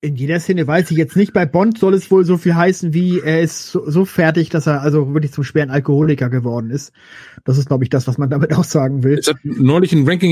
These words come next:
Speaker 2: gegeben, dass Daniel Craig tatsächlich am meisten noch gesoffen hat von allen Darstellern. Also in allen Filmen.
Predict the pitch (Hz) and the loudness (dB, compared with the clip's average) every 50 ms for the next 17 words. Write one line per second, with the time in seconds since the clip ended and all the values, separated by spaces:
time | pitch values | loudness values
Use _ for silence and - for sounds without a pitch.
0 | 156 143 143 165 165 151 135 117 - - _ - 143 151 160 151 127 - - 151 | 2 4 4 2 2 2 0 -2 -2 -4 _ -2 0 2 0 0 0 0 0 0
1 | 151 151 - 147 131 - 160 139 151 139 127 127 123 131 135 139 - - 135 131 | 0 0 -2 -4 -2 0 0 0 0 0 0 2 2 2 0 0 -2 -2 -4 -4
2 | 123 123 - 110 110 131 127 - 98 101 90 - - 98 87 - 90 90 87 90 | -4 -4 -2 -2 0 -2 -2 -4 -6 -10 -10 -10 -10 -10 -8 -6 -6 -4 -4 -4
3 | 85 - - - - - 92 - - - - _ _ _ _ _ _ _ _ _ | -6 -8 -12 -14 -14 -14 -16 -16 -18 -20 -20 _ _ _ _ _ _ _ _ _
4 | - - 101 98 107 104 113 113 - 117 113 110 107 104 - - 113 104 95 87 | -8 -6 -4 -2 -2 0 -2 -2 0 0 0 0 0 -2 -2 -2 -2 0 0 -2
5 | 76 67 | -6 -8